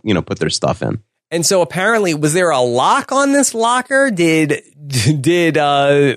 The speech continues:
Speaker 2: Mickey's, uh, antagonist, did he pick the lock? Did he cut the bolt cutter?
Speaker 1: I,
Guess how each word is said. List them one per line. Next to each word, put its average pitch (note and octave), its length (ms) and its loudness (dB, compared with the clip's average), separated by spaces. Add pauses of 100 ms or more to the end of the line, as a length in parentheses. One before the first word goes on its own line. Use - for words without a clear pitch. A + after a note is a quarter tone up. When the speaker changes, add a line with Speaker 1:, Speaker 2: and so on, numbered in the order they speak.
(100)
Speaker 2:
Mickey's, F#3+ 600 -2
uh, F3 80 2
antagonist, E3 1080 0
did D#3 240 0
he F#3+ 560 -2 (100)
pick - 260 -10
the F#3+ 100 -2
lock? G3 480 0
Did D3 100 -6
he C#3 200 -2
cut - 340 -6
the F#3 160 0
bolt D3+ 360 -2
cutter? B3+ 400 0 (360)
Speaker 1:
I, E3+ 160 -2